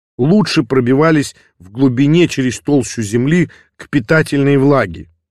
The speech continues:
Получив влагу, дерево сильнее устремляется к небу за солнечными лучами, и крона, увеличиваясь, дает со временем зрелые плоды. Так и в случаях испытаний,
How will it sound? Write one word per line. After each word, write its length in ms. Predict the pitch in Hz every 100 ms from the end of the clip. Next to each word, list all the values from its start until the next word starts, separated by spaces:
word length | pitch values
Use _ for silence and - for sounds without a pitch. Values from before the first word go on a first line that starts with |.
| _ _ _ _ _
Получив 500 | - 156 160 170 -
влагу, 400 | 110 151 185 120
дерево 420 | 113 139 180 160 151
сильнее 540 | - 160 170 180 170
устремляется 680 | 143 - 143 147 139 113 113
к 120 | -
небу 280 | 156 165 120
за 140 | 123
солнечными 720 | 117 147 143 135 - 135 135
лучами, 680 | 135 143 - 156 117 90 78 _ _ -
и 100 | 123
крона, 600 | - 139 170 196 170 127
увеличиваясь, 720 | 117 123 151 165 - 131 110
дает 340 | 95 117 156 131
со 160 | 131
временем 480 | 117 139 143 131 131
зрелые 480 | 98 117 151 143 139
плоды. 500 | 127 147 135 120 78 _ _ _ _ _ _ _ -
Так 240 | 135 131
и 40 |
в 60 | 139
случаях 480 | - 160 - 156 -
испытаний, 800 | 156 - 143 185 175 135 92